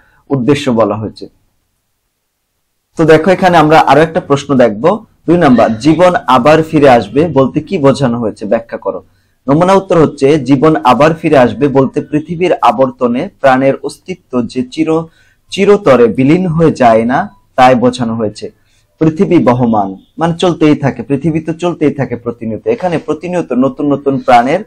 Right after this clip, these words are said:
সঞ্চার হয়, মানে নতুন নতুন প্রাণ, সেটা উদ্ভিদ বা প্রাণী বা অণুজীব, যাই হোক এগুলা। যখন কোনো প্রাণ ঝরে যায়, মানে মৃত্যুবরণ করে, তখন কেবল তারই চিহ্ন মুছে যায়। পৃথিবীর বহমানতা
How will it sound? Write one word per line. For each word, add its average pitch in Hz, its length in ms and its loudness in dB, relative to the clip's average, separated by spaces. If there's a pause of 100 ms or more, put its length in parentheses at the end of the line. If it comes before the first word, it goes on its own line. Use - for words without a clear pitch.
(400)
সঞ্চার 143 500 0
হয়, 101 260 -4 (360)
মানে 175 140 -2
নতুন 175 260 0
নতুন 160 260 0
প্রাণ, 131 320 4 (280)
সেটা 143 200 0
উদ্ভিদ 139 400 0
বা 131 120 4
প্রাণী 127 380 2
বা 123 200 4
অণুজীব, 120 580 0 (420)
যাই 120 140 6
হোক 170 260 2
এগুলা। 110 340 0 (400)
যখন 185 400 0
কোনো 147 340 0
প্রাণ 123 380 4
ঝরে 127 280 -2
যায়, 139 320 -2
মানে 127 180 0
মৃত্যুবরণ 131 520 0
করে, 117 220 -2
তখন 147 360 -4
কেবল 131 300 -2
তারই 135 460 0 (320)
চিহ্ন 131 280 0
মুছে 113 320 -4
যায়। 92 180 -2 (400)
পৃথিবীর 156 600 0
বহমানতা 165 840 -2